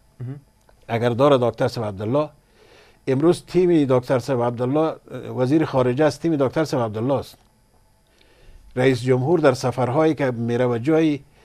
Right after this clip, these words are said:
Speaker 2: با همه گیرمی بدبختی هایی که در درونش وجود داره، تنش ها هست، بحران هست، مشکلات هست، در کجا می‌بینی که رئیس ج-، وزیر خارجه همراه رئیس جمهور بروه در بحث های خارجی در این مسائل سهمی داشته باشد؟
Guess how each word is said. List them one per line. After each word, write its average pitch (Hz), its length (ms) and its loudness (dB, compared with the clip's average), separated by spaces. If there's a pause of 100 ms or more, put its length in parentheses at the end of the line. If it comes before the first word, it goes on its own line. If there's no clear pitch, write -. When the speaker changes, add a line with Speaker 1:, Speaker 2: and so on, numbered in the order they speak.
(640)
Speaker 2:
با 131 260 4
همه 196 380 4
گیرمی 170 320 4
بدبختی 139 480 0
هایی 156 160 4
که 147 80 -4
در 131 140 2
درونش 135 500 0
وجود 123 300 0
داره، 131 440 2 (140)
تنش 131 340 0
ها 151 180 2
هست، 139 260 -2
بحران 147 340 -2
هست، 135 180 -4
مشکلات 135 500 -4
هست، 127 240 -6 (540)
در 117 140 -6
کجا 131 320 -2
می‌بینی 170 300 0
که 135 120 -6
رئیس 127 280 -2
ج-، 123 80 -4
وزیر 123 500 -4
خارجه 120 380 -4
همراه 127 260 -2 (360)
رئیس 123 200 -4
جمهور 123 340 -6
بروه 123 280 -2
در 113 160 -4
بحث 107 240 -8
های 139 160 -8
خارجی 123 500 -10 (320)
در 131 120 -6
این 151 120 -2
مسائل 135 300 -4
سهمی 131 300 -8
داشته 98 260 -14
باشد؟ 92 280 -18